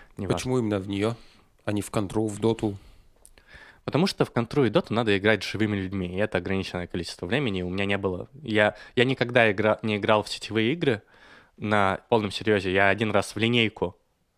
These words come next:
Speaker 1: полтора месяца мы с другом, с одноклассником поиграли, и меня че-то так утомило этот фарминг. Мне всегда был интересен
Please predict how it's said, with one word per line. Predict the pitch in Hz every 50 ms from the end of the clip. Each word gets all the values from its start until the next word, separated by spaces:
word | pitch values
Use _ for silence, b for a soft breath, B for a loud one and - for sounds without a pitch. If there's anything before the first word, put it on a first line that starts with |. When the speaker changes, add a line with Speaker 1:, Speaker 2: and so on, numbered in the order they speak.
| _ _ _ _ _ _ _
Speaker 1:
полтора | - 107 - - 107 110 110
месяца | 110 104 98 - - - 95
мы | 101 95
с | 98
другом, | 104 110 104 95 92
с | - -
одноклассником | 98 98 95 - 104 101 95 - 101 95 - 98 92 87
поиграли, | - - 196 190 185 - 147 156 120 101
и | 98
меня | 101 107 110
че-то | - - 110 - -
так | - 104 - -
утомило | - - 101 104 131 160 156 117
этот | 101 95 - - 92 -
фарминг. | - - 123 143 139 113 92 92 - - - _ - 110 110 _ _ _ b b b b b b b b b b b b
Мне | - 104 104 107 104 101 98 92 90 - - - -
всегда | - - - - 98 104 117 117
был | 113 110 110
интересен | 107 98 - 107 110 107 - - 98 90 85